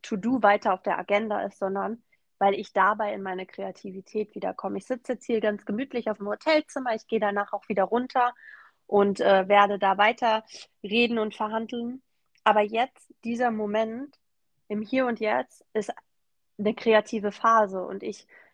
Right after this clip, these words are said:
ich kann so sitzen, wie ich möchte und ich muss jetzt hier nicht irgendwie die Starke sein und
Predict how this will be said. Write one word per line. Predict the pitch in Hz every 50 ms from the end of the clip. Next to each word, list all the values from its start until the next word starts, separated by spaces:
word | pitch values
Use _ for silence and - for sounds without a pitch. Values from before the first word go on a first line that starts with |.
| _ _ _
ich | - 220 - - -
kann | - 233 226 226 226 208
so | 190 214 214 208
sitzen, | 247 262 269 _ - - 254 233 202
wie | 214
ich | 202 -
möchte | - 220 233 277 - - - 285 254
und | 233 208
ich | 208 - -
muss | 226 233 240 -
jetzt | 247 233 - -
hier | - 233 220 214
nicht | 214 220 220 - -
irgendwie | - - 208 208 208 208 190 214 208
die | 185 196
Starke | - - - 226 214 226 247 - - 240
sein | 220 233 233 233 226 233 226 220
und | 220 - 202 202 -